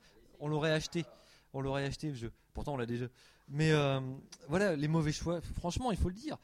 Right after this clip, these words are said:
il y a des mauvais choix qui sont faits. Le, le jeu sort, il est pas region free alors qu'il est déjà sorti partout. Alors, pff, il a tenté de s'expliquer, le, le gars, hein, Mister T, euh, sur le forum. Franchement, c'était plutôt bizarre, assez vaseux pour tout dire. Le, là, là, Death Miles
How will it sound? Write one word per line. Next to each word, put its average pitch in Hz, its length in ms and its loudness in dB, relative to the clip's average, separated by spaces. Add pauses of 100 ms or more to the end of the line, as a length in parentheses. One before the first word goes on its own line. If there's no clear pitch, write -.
(200)
il 120 60 -4
y - 20 -4
a - 20 -4
des 131 100 -4
mauvais 151 260 -2
choix 175 160 -6
qui 202 120 -16
sont 220 160 -8
faits. 233 240 -8 (400)
Le, 123 340 -6
le 139 160 -4
jeu 160 140 -2
sort, 165 280 -4
il 123 80 -4
est 120 40 -2
pas 147 160 6
region 147 260 -2
free 160 180 -2
alors 101 140 -4
qu'il 110 100 -12
est 98 80 -10
déjà 107 140 -8
sorti 113 280 -12
partout. 156 320 -8 (220)
Alors, 131 180 -4
pff, 135 200 -12 (320)
il 156 140 0
a 156 60 2 (100)
tenté 170 260 -2
de - 60 -12
s'expliquer, 160 520 -6
le, 131 320 -6
le 127 100 -10
gars, 160 200 -6
hein, 143 140 -6
Mister 127 280 -8
T, 170 200 -6
euh, 120 180 0 (320)
sur 143 160 -8
le 135 60 -2
forum. 147 420 -2
Franchement, 165 380 -2
c'était - 160 -10
plutôt 151 340 -6 (340)
bizarre, 160 460 -4
assez 139 220 -6
vaseux 190 260 -4
pour 156 160 -8
tout 151 100 -8
dire. 127 220 -4 (500)
Le, 131 300 0 (1200)
là, 165 220 2
là, 175 160 4
Death 165 280 -2
Miles 165 400 -4